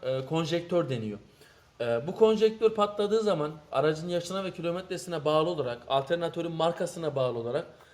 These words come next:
genelde Renault grubu araçlarda sıkça karşılaşılıyor. Japon gruplarında nadiren de olsa başa gelebiliyor. E, bu, e, konjektör arızalandığı zaman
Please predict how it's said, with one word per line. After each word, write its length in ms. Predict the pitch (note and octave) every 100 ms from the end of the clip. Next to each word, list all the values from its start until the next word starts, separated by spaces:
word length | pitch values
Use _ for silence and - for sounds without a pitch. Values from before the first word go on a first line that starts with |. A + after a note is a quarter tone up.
| - _
genelde 360 | E3+ G3+ G3 F3+
Renault 260 | G3 F#3+
grubu 220 | F3 F3 E3+
araçlarda 460 | E3+ E3+ F3 E3
sıkça 340 | - - F#3 E3
karşılaşılıyor. 640 | C#3+ C3 B2+ B2 D#3 E3
Japon 360 | E3 E3+ F3
gruplarında 500 | D#3+ D#3+ D3+ D3 D3
nadiren 460 | D3+ D3+ D#3+ D#3 C#3
de 40 |
olsa 220 | C3 C3 D3
başa 220 | C#3 D3
gelebiliyor. 580 | C#3+ C#3 C#3 D#3 C3+ - - - - - _ -
E, 380 | C3 B2+ B2 B2 A#2+ - - - - _ -
bu, 420 | F3+ C4 B3 - -
e, 140 | C#3+
konjektör 500 | D#3+ F#3 G3 G#3+ A3
arızalandığı 640 | G#3+ G#3 G#3 G#3 G3+ A3 A3
zaman 340 | E3+ E3+